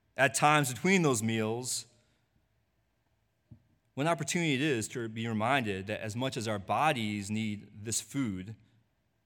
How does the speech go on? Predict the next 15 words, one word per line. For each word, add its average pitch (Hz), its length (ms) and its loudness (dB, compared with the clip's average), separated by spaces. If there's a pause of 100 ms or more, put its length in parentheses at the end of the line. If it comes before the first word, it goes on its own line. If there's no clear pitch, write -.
(480)
how 139 120 0
much 143 180 -2
more 127 160 -2
our 104 80 -2
souls 101 560 -4
need 98 380 -8 (1040)
what 120 100 -6
is 107 100 -2
only 117 200 -2
provided 104 400 -2
to 95 160 -10
us 90 120 -8
through 98 140 -16
Christ 107 400 -8
himself. 87 540 -10